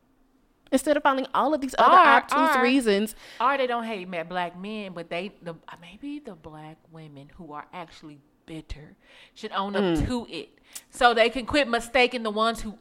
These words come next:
Speaker 2: aren't for
Speaker 1: Uh.
Speaker 2: being bitter, okay?
Speaker 1: Period.
Speaker 2: That way,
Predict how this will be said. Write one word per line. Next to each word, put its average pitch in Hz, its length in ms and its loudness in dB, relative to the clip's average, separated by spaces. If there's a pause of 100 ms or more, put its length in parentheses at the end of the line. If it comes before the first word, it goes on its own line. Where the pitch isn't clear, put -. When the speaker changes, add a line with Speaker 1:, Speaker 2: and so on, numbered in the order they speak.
Speaker 2:
aren't 226 500 0 (200)
for 190 80 2 (140)
Speaker 1:
Uh. 143 40 -2
Speaker 2:
being 202 440 0
bitter, 165 440 -2 (180)
okay? 220 520 0
Speaker 1:
Period. 147 380 -4 (120)
Speaker 2:
That 262 240 6
way, 240 440 4